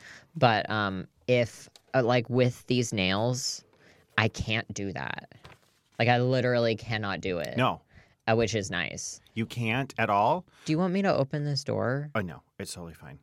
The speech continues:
Speaker 1: Okay.
Speaker 2: I will just, the fan, we used to have a fan, but it's way over there now, so. Yeah. Just
Speaker 1: Maybe we'll take a break soon and adjust.
Speaker 2: <laughs> It's okay.
Speaker 1: <laughs> Our sensory
Speaker 2: <laughs>
Speaker 1: needs.
Speaker 2: I know. I just get warm.
Speaker 1: Well, and, uh,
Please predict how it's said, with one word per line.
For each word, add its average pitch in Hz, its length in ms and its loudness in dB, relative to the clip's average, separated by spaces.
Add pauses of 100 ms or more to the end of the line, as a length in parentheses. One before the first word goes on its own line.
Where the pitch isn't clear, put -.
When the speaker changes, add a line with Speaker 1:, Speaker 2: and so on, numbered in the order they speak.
(200)
Speaker 1:
Okay. 101 80 -2
Speaker 2:
I 95 180 -8
will 92 180 -14
just, - 440 -18
the 95 140 -16
fan, 127 400 -8
we 113 100 -8
used 113 120 -10
to 120 60 -8
have 104 80 -8
a - 40 -14
fan, 107 220 -8
but 90 60 -6
it's - 120 -14
way 98 140 -8
over 87 120 -12
there 87 140 -10
now, 73 160 -12
so. - 240 -14 (1300)
Yeah. - 60 -16 (360)
Just - 220 -10
Speaker 1:
Maybe 117 200 -8
we'll 123 160 -6
take 113 200 -10
a 107 80 -10
break 101 260 -12
soon 95 300 -14
and 95 180 -14 (420)
adjust. - 640 -12 (120)
Speaker 2:
<laughs> - 120 -12
It's - 140 -4
okay. - 220 -10 (100)
Speaker 1:
<laughs> - 80 -20
Our 170 600 6
sensory 175 680 10
Speaker 2:
<laughs> - 20 8
Speaker 1:
needs. 147 480 4 (120)
Speaker 2:
I 131 100 12
know. 165 420 12
I 139 140 6
just 147 200 4
get 156 200 6 (260)
warm. 127 680 4 (300)
Speaker 1:
Well, 170 260 4
and, 170 260 -2
uh, - 40 -4